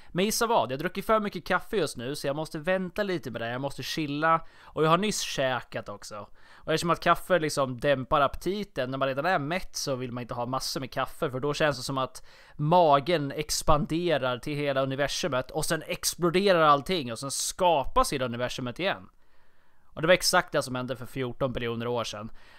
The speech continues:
Någon stor jätte drack för mycket kaffe efter han hade käkat och sen sprängdes det upp till universum och nu är vi här. Ännu ny Göttercast, folk. Eh, hundrafemtiofem episoder in. Välkommen tillbaka, kul att ni är här.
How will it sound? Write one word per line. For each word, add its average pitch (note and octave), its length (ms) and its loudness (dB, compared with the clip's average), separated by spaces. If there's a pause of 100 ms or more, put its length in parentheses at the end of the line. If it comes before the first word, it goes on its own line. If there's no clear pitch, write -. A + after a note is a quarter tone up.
(200)
Någon F3 280 4
stor F3+ 380 6
jätte D#3+ 640 2 (420)
drack D#3 260 0
för D3+ 80 0
mycket C#3 260 -4
kaffe C#3+ 360 0
efter B2 200 -4
han A#2+ 80 -4
hade A#2 100 -8
käkat A#2 600 -6
och - 100 -14
sen C#3+ 140 -4
sprängdes C#3 760 0
det C#3 80 0
upp C3 240 2
till B2+ 80 0
universum A2+ 580 -4
och A#2 80 -6
nu B2 100 -2
är A#2 40 -2
vi A2+ 80 -4
här. A#2 300 -2 (600)
Ännu A3+ 220 0
ny A#3 60 2
Göttercast, G3 480 2
folk. G3 340 -2
Eh, D3+ 320 2
hundrafemtiofem D#3 920 0
episoder D3 520 0
in. B3 440 -2 (560)
Välkommen D#3 500 0
tillbaka, D#3+ 500 2
kul E3 260 0
att D3+ 100 -4
ni D#3 80 -2
är C#3+ 40 0
här. E3+ 300 2